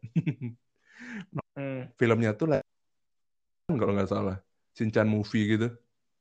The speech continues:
Speaker 1: <laughs>
Speaker 2: Oh.
Speaker 1: Terus ada jadwalnya tuh sebelas empat lima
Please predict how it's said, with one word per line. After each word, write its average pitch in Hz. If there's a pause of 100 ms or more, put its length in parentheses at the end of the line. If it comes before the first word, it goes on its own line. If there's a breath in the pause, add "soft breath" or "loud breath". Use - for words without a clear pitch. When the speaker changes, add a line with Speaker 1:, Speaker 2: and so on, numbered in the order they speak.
(380)
Speaker 1:
<laughs> -
Speaker 2:
Oh. 127 (1200 loud breath)
Speaker 1:
Terus 147
ada 120
jadwalnya 107
tuh 165
sebelas 117 (140)
empat 117
lima 139